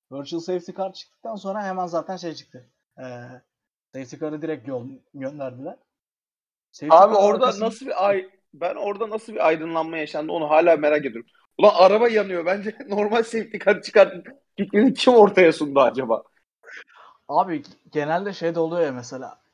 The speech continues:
Speaker 1: İnanılmaz bir kaza oluyor. Ulan sarı bayrak çıkartalım. İki tur sonra hala böyleyse kırmızı bayrak çıkartalım diyorlar ya. Aynı şey oldu bence.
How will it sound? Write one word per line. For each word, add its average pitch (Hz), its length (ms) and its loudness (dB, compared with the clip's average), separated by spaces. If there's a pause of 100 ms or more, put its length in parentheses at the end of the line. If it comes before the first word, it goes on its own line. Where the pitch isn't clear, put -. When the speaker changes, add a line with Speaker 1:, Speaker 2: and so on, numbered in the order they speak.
(160)
Speaker 1:
İnanılmaz 196 580 -6
bir 185 80 -10
kaza 185 400 -4
oluyor. 170 260 -10 (500)
Ulan 226 200 -4
sarı 240 280 -4
bayrak 190 280 -4
çıkartalım. 190 520 -12
İki 226 220 -10
tur 220 160 -8
sonra 196 400 -10 (460)
hala 220 440 -4
böyleyse 190 580 -8
kırmızı 185 340 -8
bayrak 156 300 -6
çıkartalım 165 480 -10
diyorlar 180 260 -10
ya. 127 140 -12
Aynı 175 480 -10 (460)
şey 147 160 -10
oldu 131 260 -10
bence. 131 340 -16